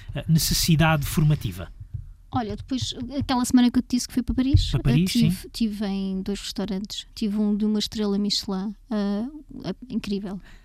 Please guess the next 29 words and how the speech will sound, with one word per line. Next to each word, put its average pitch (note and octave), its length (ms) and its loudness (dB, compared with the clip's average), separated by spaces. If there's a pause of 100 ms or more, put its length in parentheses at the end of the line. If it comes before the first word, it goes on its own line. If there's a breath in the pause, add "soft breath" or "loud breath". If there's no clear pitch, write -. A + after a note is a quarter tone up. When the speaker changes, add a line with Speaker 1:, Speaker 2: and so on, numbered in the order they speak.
(280 soft breath)
Speaker 2:
Ah, G#3+ 140 -4
não, A3+ 260 -4
incrível. A3 560 -4
Não C4 120 2
é D4+ 40 4
incrível D#4+ 460 4
porque D4 360 -2
é, C4+ 300 0 (360 loud breath)
porque E4 220 0
não E4+ 100 6
é D#4+ 60 8
o - 20 6
estrela D#4 240 2
Michelin C#4+ 300 2
que C#4+ 80 -6
nós, C#4 240 4
que - 120 -2
nós, C4+ 260 2
que - 120 -8
nós, B3+ 280 0
eh, A3+ 380 -4
eh, G#3+ 40 -4 (180)
imaginamos. A#3+ 800 2 (440 loud breath)
É A3 180 4
um, A#3 160 6
é A#3 160 4
um A3+ 60 8
restaurantezinho A3+ 1000 6
minúsculo, G#3+ 720 4